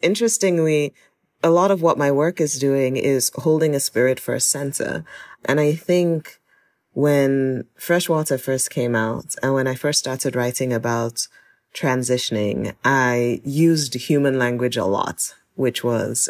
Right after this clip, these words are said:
okay, trans, non-binary, at this point, like, agender.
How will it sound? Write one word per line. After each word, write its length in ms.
okay, 560
trans, 680
non-binary, 1300
at 140
this 120
point, 240
like, 260
agender. 840